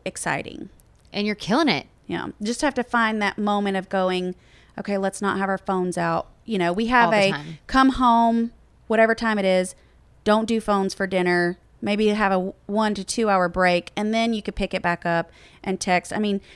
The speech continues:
Speaker 1: Jesse and Thomas Red are always texting about everything, and, and l-, it's so funny because Lauren will be like, "I know if the phone is ring-,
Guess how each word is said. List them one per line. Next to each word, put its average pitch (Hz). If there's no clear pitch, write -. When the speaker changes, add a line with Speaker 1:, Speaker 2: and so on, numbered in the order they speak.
Speaker 1:
Jesse 285
and 247
Thomas 226
Red 214
are 202
always 185
texting 190
about 175
everything, 175
and, 160
and 175
l-, 214
it's 214
so 202
funny 190
because 185
Lauren 185
will 180
be 175
like, 170
"I 220
know 262
if 330
the 311
phone 233
is 254
ring-, 277